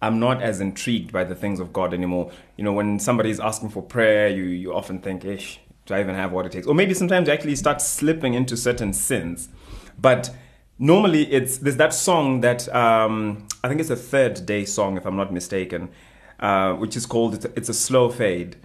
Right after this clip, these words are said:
Maybe it's not Third Day, it's those other guys. Those other white guys.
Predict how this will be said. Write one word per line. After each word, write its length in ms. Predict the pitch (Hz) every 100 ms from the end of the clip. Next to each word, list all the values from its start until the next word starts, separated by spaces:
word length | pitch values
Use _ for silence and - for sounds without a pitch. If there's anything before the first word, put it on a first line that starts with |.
| - -
Maybe 120 | 117
it's 80 | 101
not 160 | 98
Third 220 | - 98 87
Day, 220 | 90 85
it's 240 | 90 - - _ _
those 180 | 98 92
other 160 | 87 82
guys. 460 | 80 76 - - - -
Those 140 | 92
other 140 | 90 87
white 240 | 92 90
guys. 340 | - - -